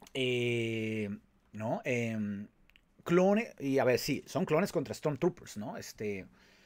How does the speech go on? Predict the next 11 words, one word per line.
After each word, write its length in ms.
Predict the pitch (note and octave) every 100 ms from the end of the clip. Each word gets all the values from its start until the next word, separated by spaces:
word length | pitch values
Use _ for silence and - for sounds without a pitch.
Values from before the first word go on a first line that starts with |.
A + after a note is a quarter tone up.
| _ _ _ _ _
los 160 | - B2
está 180 | B2 -
enviando 360 | D#3 D3+ D3+
Rex, 320 | C#3 D#3 E3 D3
nos 120 | C#3
dice 200 | C3 C#3+
Felipe 300 | B2+ C3 B2 -
Muñoz. 440 | A#2+ A#2+ B2 -
A 80 | B2+
ver, 220 | B2 A#2 _ _ _ _ - - _ -
em, 680 | B2 A2+ G#2+ G#2+ G#2 G#2